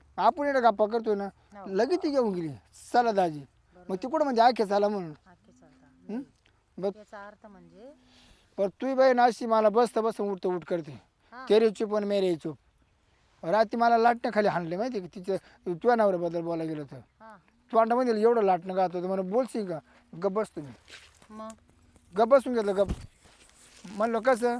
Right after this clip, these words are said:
Speaker 1: "नाही तिला सण होत ना."
Speaker 2: हम्म.
Speaker 1: मी गप बसून घेतलं. तिथून पुढं तुम्ही काय करा बा, मी हात जोडले. फक्त मी पोटाचा मालक आहे, बस.
Speaker 2: नाही, हे माहित नव्हतं आपल्या आत-, आतमधल्या गोष्टी माहीतच नाही आपल्याला
Speaker 1: आता
Speaker 2: या.
Speaker 1: तो डोळ्यानं पाहिलं का नाही?
Speaker 2: हा.
Speaker 1: मग तो मी, मी तुला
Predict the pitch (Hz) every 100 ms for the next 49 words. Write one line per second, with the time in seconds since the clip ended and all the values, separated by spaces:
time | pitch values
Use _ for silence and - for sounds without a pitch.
0 | - - 190 277 240 233 202 220 202 190
1 | 190 180 - _ 196 185 196 226 269 269
2 | 220 208 185 185 277 247 254 226 262 247
3 | 233 240 220 226 202 214 185 190 175 175
4 | 143 131 _ _ _ 170 175 220 214 220
5 | 214 208 202 196 202 175 185 170 - _
6 | _ _ _ _ _ _ _ _ _ _
7 | _ - 214 202 202 214 262 262 285 262
8 | 196 190 196 196 - - 214 254 302 339
9 | 311 262 247 339 330 330 339 320 330 294
10 | 262 285 277 277 233 262 277 269 269 269
11 | 269 226 220 226 240 226 190 _ 208 214
12 | 254 262 269 262 277 262